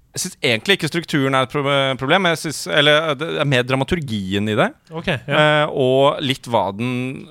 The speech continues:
Speaker 1: faktisk melder til slutt der, da, for jeg,
Speaker 2: Ok.
Speaker 1: eh,
Speaker 2: Ja, vi skal
Speaker 1: ehm,
Speaker 2: kanskje ikke spoile det, for det er såpass ny, det er
Speaker 1: ja,
Speaker 2: såpass, eh,
Speaker 1: men, men
Speaker 2: fresht.
Speaker 1: altså, det er hel-, altså, det er, det er jo terningkast fem og en fantastisk spillopplevelse, og, og mye av selve liksom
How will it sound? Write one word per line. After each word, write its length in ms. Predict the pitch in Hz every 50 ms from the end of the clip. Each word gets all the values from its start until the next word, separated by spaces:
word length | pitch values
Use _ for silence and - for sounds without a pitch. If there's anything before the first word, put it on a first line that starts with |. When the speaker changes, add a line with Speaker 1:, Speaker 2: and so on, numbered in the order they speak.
| - - -
Speaker 1:
faktisk 840 | - - - - 120 113 - - - - - 120 107 - - - 117
melder 540 | 120 123 123 120 113 104 92 87 82 87 87 -
til 120 | - 104 95
slutt 220 | - - 98 - - _ -
der, 120 | 120 127
da, 100 | 135 127
for 100 | 113 131
jeg, 200 | 127 123 - -
Speaker 2:
Ok. 100 | 170 165
Speaker 1:
eh, 540 | 185 175 147 135 117 113 113 117 113 113 113 - - - - - - _ _ -
Speaker 2:
Ja, 160 | 143 143 147 - -
vi 160 | 151 143 127
skal 160 | 123 120 120 120
Speaker 1:
ehm, 60 | 117
Speaker 2:
kanskje 160 | - 143 - -
ikke 80 | 151 - -
spoile 220 | 160 127 104 104
det, 80 | 110 117
for 80 | - 143
det 80 | 120
er 100 | - 127
såpass 220 | 117 - 127 - 147
ny, 340 | 131 123 113 113 123 123 127 127 123
det 260 | 143 143 135 127 120
er 80 | 135 135
Speaker 1:
ja, 200 | 127 131 139 135
Speaker 2:
såpass, 340 | 127 127 127 - - - -
eh, 40 | 135
Speaker 1:
men, 160 | 151 165 165 170
men 220 | 135 135 143 156
Speaker 2:
fresht. 100 | 160 -
Speaker 1:
altså, 180 | 120 - 160 143
det 100 | - -
er 100 | - 101
hel-, 200 | 107 117 117 120
altså, 200 | - 127 123 120
det 140 | 113 - - -
er, 100 | 120 117
det 280 | 110 113 117 120 110
er 160 | 107 95 107
jo 720 | 135 156 156 147 139 131 127 123 123 127 127 131 151 160 160 143
terningkast 480 | - 156 156 131 101 - 92 101 - -
fem 240 | - 95 92 95 95
og 60 | 95
en 240 | 95 101 101 98 -
fantastisk 580 | - 107 98 - 87 - - - 117 120 117
spillopplevelse, 1160 | - 104 92 85 82 - - - - _ - 104 92 80 78 73 80 87 85 - - 104 101 -
og, 260 | - 98 95 95 92 - _ _ _ _ _ _ _ _ -
og 400 | - - 107 98 98 98 98 -
mye 640 | 143 123 110 107 110 110 110 113 117 104 95 95 117
av 160 | 123 110 98
selve 320 | - 120 101 90 90 92
liksom 400 | 92 90 - 98 90 90 90 87